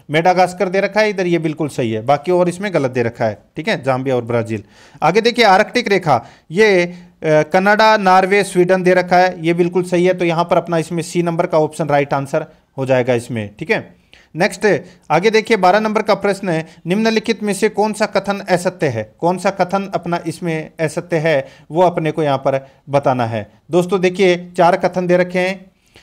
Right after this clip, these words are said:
देखिए, सभी अक्षांश रेखाओं की लंबाई समान होती है, गलत हो जाएगा। मैंने आपको बताया था दोस्तों, देखिए सबसे लंबी अक्षांश रेखा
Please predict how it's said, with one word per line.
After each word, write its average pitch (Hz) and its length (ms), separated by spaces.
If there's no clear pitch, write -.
देखिए, 214 240
सभी 220 340
अक्षांश 226 480
रेखाओं 214 320
की 220 100
लंबाई 202 340
समान 165 380
होती 143 200
है, 120 120
गलत 190 320
हो 196 80
जाएगा। 196 440
मैंने 185 200
आपको 190 300
बताया 185 300
था 190 120
दोस्तों, 185 420
देखिए 185 260
सबसे 185 400
लंबी 180 320
अक्षांश 185 520
रेखा 180 540